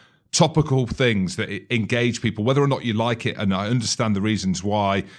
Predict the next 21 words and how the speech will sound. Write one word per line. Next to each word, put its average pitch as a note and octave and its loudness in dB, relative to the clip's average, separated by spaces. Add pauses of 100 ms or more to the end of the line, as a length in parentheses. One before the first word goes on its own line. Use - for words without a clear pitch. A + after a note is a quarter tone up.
it's F#2+ -6
dangerous A2+ 0
to A2 -6
talk A2+ -2
about G2+ -2
these F#2 -4
things. D#2+ -4
Big C3+ 0
hits - -2 (840)
are A2+ 2
now A#2 2
being G#2 2 (220)
chastised, A2 -2
Andrew F#2 0
Goode, F2 0
to G#2 -2
use G2 0
one G2 0
of F#2+ -2
your G#2+ 2
words, E2 -2